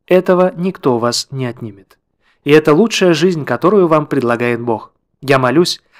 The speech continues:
о том, чтобы вы приняли это решение, пока у вас ещё есть время. Отец,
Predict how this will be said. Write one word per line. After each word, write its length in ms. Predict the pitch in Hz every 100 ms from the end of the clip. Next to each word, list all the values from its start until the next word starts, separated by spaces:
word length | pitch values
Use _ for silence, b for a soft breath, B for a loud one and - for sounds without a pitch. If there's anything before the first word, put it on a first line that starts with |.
| b
о 100 | 151
том, 180 | - 220
чтобы 280 | - 160 156
вы 140 | 151
приняли 440 | 147 165 202 185 175
это 160 | 165
решение, 560 | 147 135 - 202 170 120
пока 320 | 127 127 180
у 60 | 175
вас 180 | 170 -
ещё 240 | 147 -
есть 260 | 135 123 -
время. 340 | 127 113 98 _ _ _ _
Отец, 520 | 123 123 139 123 -